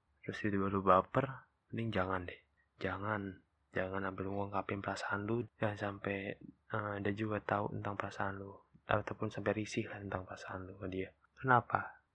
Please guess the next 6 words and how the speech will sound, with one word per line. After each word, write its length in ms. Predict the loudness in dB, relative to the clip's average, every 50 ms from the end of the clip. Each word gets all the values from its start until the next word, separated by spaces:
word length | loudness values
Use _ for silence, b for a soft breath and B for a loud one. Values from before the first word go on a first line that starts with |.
| _ _ 0
Kalau 480 | 6 6 6 8 6 6 4 4 2 -2 _ _ _ _ -14
misalkan 400 | -10 -8 -4 0 0 2 2 2
lu 80 | 2
nembak 320 | 2 4 4 4 4 4 4 4
dia, 240 | 4 4 2 0 -4 -12 _ _ _ _ _ _ _ _ _ _ _ -4
kalau 1040 | 0 2 2 4 4 2 2 2 2 2 2 2 2 2 2 0 0 2 2 0